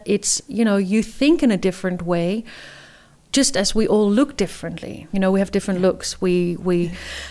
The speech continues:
Speaker 1: and actually the adults, the teachers, the school system, it was their responsibility to see what was you were good at and
Speaker 2: Yeah.
Speaker 1: stimulate that,
Speaker 2: Yeah.
Speaker 1: challenge that.
Speaker 2: Yeah.
Speaker 1: And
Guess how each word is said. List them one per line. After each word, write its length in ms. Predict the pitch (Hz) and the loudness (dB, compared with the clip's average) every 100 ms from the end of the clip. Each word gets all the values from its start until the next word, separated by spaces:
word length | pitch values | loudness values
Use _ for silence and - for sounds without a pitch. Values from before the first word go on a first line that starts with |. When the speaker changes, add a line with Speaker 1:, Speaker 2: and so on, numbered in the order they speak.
| - - | -10 0
Speaker 1:
and 300 | 220 214 - | 2 2 0
actually 420 | 226 - 233 214 | -2 0 0 0
the 220 | - 202 | -2 -2
adults, 520 | 202 226 277 269 - - | 0 4 4 4 0 -4
the 100 | 190 | -4
teachers, 920 | - 269 262 233 214 214 208 - - - | 0 2 2 4 4 2 0 -4 -6 -6
the 80 | 190 | -6
school 320 | - 262 254 | 2 4 4
system, 680 | - 220 - 202 196 190 190 - - - - - - | 4 2 2 2 2 2 -2 -8 -20 -20 -20 -20 -14
it 140 | - 170 | -8 -2
was 200 | 202 - | 0 2
their 200 | 269 302 | 4 4
responsibility 1200 | 302 - 214 208 190 196 190 185 185 175 175 - - _ _ _ _ _ _ _ | 2 2 0 0 0 2 2 2 0 0 -2 -6 -18 _ _ _ _ _ _ _
to 460 | - 208 190 190 - - | 0 4 4 2 -2 -4
see 380 | - - 220 202 | 0 2 2 2
what 400 | 175 185 220 - | 0 0 2 2
was 380 | 196 190 - - | 0 -2 -6 -8
you 220 | - 202 302 | 0 4 4
were 120 | 294 | 4
good 220 | - 180 | 4 2
at 260 | 156 147 - - | 2 -4 -6 -2
and 100 | 202 | 0
Speaker 2:
Yeah. 80 | |
Speaker 1:
stimulate 560 | - - 247 196 170 - | 0 2 4 4 2 -2
that, 280 | 160 156 - | -6 -6 -10
Speaker 2:
Yeah. 100 | 180 | -4
Speaker 1:
challenge 460 | - 214 170 160 | 2 4 2 0
that. 320 | - 151 - - - - | -4 -6 -8 -14 -14 -14
Speaker 2:
Yeah. 80 | 175 - - | -16 -18 -8
Speaker 1:
And 400 | 208 202 190 196 | 0 2 2 0